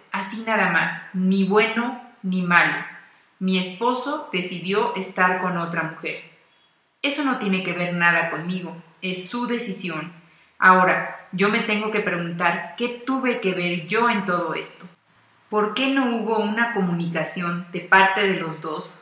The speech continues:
para constatar que ya no estaba funcionando la relación y llegar a un acuerdo? O tal vez yo ya sabía, ya me había dado cuenta que la relación no funcionaba y decidí hacer como que no pasaba nada.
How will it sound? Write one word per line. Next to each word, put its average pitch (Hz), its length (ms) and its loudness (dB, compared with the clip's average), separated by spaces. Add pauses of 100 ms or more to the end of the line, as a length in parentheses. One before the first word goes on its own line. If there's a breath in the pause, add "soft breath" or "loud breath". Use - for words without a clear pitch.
para 190 260 4
constatar 226 680 0
que 185 140 0
ya 208 180 2
no 226 80 0
estaba 240 380 2
funcionando 170 580 -2
la 160 140 -2
relación 160 680 -6
y 185 120 -6
llegar 160 300 2
a 165 100 -4
un - 80 -2
acuerdo? 160 420 -2 (640 soft breath)
O 196 140 -2
tal 240 260 6
vez 220 420 4 (200)
yo 196 120 4
ya 226 160 4
sabía, 214 500 0
ya 190 120 2
me 240 120 2
había 208 200 2
dado 208 320 2
cuenta 214 340 -2
que 196 80 -2
la 170 120 -2
relación 175 500 -2
no 175 100 -2
funcionaba 202 800 0 (320 loud breath)
y 233 120 -2
decidí 226 440 2
hacer 208 340 0
como 196 260 0
que 180 80 -4
no 170 200 -2
pasaba 160 420 4
nada. 143 220 0